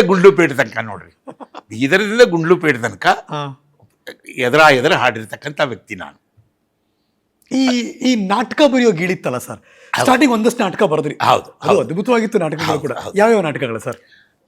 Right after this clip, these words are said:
Speaker 1: ಆ, ಮೊದಲನೇದಾಗಿ
Speaker 2: ಹಾ.
Speaker 1: ಸೊಕ್ಕು ತಂದ ಸೋಲು ಅಂತ ಹೇಳಿ,
Speaker 2: ಹಾ.
Speaker 1: ಹ್ಮ್, ಫ್ಯಾಕ್ಟರಿಯಲ್ಲಿ ಬರೆದೆ ನಾನು.
Speaker 2: ಹಾ, ಓಕೆ.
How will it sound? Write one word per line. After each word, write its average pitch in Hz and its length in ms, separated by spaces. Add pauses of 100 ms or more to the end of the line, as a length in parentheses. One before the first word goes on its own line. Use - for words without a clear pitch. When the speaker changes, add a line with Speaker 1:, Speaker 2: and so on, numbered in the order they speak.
Speaker 1:
ಆ, 151 300 (360)
ಮೊದಲನೇದಾಗಿ 165 960
Speaker 2:
ಹಾ. 143 300 (260)
Speaker 1:
ಸೊಕ್ಕು - 440
ತಂದ 160 220
ಸೋಲು 131 420
ಅಂತ 104 220
ಹೇಳಿ, 107 340
Speaker 2:
ಹಾ. 123 540 (500)
Speaker 1:
ಹ್ಮ್, 107 280
ಫ್ಯಾಕ್ಟರಿಯಲ್ಲಿ 113 1000 (180)
ಬರೆದೆ 87 280
ನಾನು. - 360
Speaker 2:
ಹಾ, 104 80
ಓಕೆ. - 460